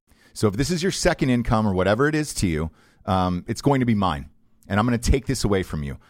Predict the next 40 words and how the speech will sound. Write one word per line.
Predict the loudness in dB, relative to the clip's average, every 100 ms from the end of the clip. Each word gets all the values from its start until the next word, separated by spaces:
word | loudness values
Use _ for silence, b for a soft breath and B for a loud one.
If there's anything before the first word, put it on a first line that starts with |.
| b b b
'Cause | -12 -4
you | -4
fucking | 2 2 4 0
cocksuckers | 2 2 2 0 0 0 -2
gave | -4
us | -4 0
no | 2 4
option, | 2 0 -4 -4 -6 B -2
no | 0
nothing. | 2 0 0 -6 -10 _ _ _ _ _ _ _ _ -20 -20 _ _ -4
And | 0
to | 0
pull | 2 2 0
kids | 0 2 2 0
away | 0 2 2 2
from | -2 -2
schools | 0 0 2
that | 0 -2 -2
they're | 0
already | 2 0 0
in | -2 -4 -6 b b b -4
from, | -2 -2 -4 -2
again, | 0 2 0 0
one | 0 0
point | 0 -4
six | -4 -4 -4 0
miles | 2 2 0
away. | -2 -4 -6 b b b b -4
Christ, | -2 0 -2
I |
could | -4 -2
see | 0 2
if | 0 0
we | 0
were | 2 0 -2 b b b
living | 0 2 2
in | 0 -2
the | 0
big | 0 0
city, | 4 4 4 -2